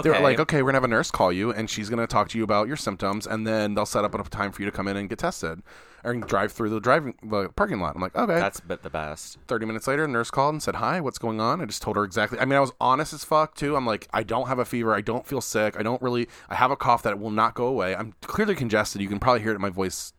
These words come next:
Speaker 1: today."
Speaker 2: Yeah, you still sound like it.
Speaker 1: And I'm coughing up shit. And it's, it's making sense to me that it, and it made sense to me the whole time that it was allergies, but with this shit
Speaker 2: But
Speaker 1: going on, you can't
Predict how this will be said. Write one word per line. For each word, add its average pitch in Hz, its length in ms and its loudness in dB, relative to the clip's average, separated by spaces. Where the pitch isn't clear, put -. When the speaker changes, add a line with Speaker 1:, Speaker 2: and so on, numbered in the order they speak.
Speaker 1:
today." 104 320 2
Speaker 2:
Yeah, 90 200 4
you 98 160 -4
still 139 240 -4
sound 95 340 -6
like - 180 -12
it. 73 140 -2
Speaker 1:
And 135 100 4
I'm 123 80 2
coughing 135 360 4
up 143 120 4
shit. 104 240 0
And 120 100 -2
it's, - 200 -10
it's 127 120 -6
making 180 300 -2
sense 139 220 -2
to 143 60 -4
me 131 80 0
that 113 240 2
it, 143 200 -6
and 190 160 -2
it 196 100 2
made 196 200 2
sense 196 140 0
to 196 60 -2
me 185 40 0
the 147 60 2
whole 143 100 4
time 170 320 4
that 127 120 4
it - 40 4
was 104 100 0
allergies, 107 460 2
but 117 260 0
with 156 280 0
this 170 140 4
shit 139 100 8
Speaker 2:
But 127 160 8
Speaker 1:
going 160 240 6
on, 151 460 6
you 139 80 0
can't 175 360 0